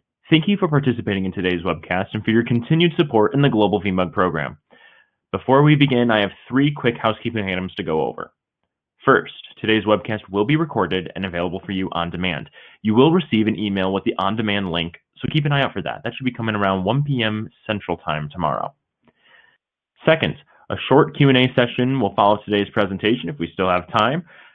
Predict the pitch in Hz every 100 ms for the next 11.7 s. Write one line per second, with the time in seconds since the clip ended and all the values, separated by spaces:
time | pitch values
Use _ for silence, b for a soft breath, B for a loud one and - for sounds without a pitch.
0 | b _ 165 165 190 208 202 143 123 113
1 | 107 151 190 185 127 123 117 - 113 110
2 | 107 - 98 - 101 - - - 117 113
3 | 110 - - - 226 104 - 135 165 147
4 | 147 143 123 117 113 107 110 113 113 113
5 | 104 104 - 160 170 147 120 123 127 117
6 | 101 - 101 - 101 95 - 110 104 73
7 | - _ b b b b - 92 120 127
8 | 147 143 139 131 120 113 107 123 131 143
9 | 147 147 _ _ 110 107 101 - 139 123
10 | 120 120 - 120 - 156 120 98 98 92
11 | 104 110 123 117 110 113 127